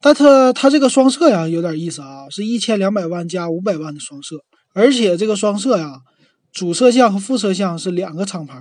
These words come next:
的，一个呢，主摄像一千两百万是索尼的I M X三六三的一个，呃，传感器，副摄像呢用的是三星的，啊，五百，五百万像素的一个，呃，传感器。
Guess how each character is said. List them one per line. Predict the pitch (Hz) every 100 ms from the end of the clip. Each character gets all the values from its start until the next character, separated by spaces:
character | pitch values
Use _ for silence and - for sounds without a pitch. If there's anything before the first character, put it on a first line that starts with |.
| 139
的， | 151 _ _ _ _ _
一 | 170 208
个 | 269
呢， | 254 220 202 196 _ _ -
主 | 185 175
摄 | 240
像 | 233 233
一 | 240
千 | 233
两 | 196 208
百 | 208
万 | 170 180 170
是 | 180
索 | - 180 156
尼 | 147 170
的 | 214 196 _ -
I | 196 190
M | 185
X | 196 175 196 190
三 | 190
六 | 202 220
三 | 185 156 139
的 | 151
一 | 147
个， | 143 147 143 135 131 _ _ _ _
呃， | 151 143
传 | -
感 | 180 143
器， | - 170 - _ _ _ _ -
副 | 330 330
摄 | 254
像 | 220 214 202
呢 | 180
用 | 220 226
的 | 190
是 | 202
三 | 196 202
星 | 180 143 131
的， | 131 _ _ _ _ 151
啊， | 139 123 - 156
五 | 185
百， | 196 160 _
五 | 185 226
百 | 214 170 160 151
万 | 180 170
像 | 175 165
素 | 202 185
的 | 143 135
一 | 151
个， | 151 156 147 139 _ - _ _
呃， | 143 139 135 131 135
传 | 185 190
感 | 139
器。 | 202 196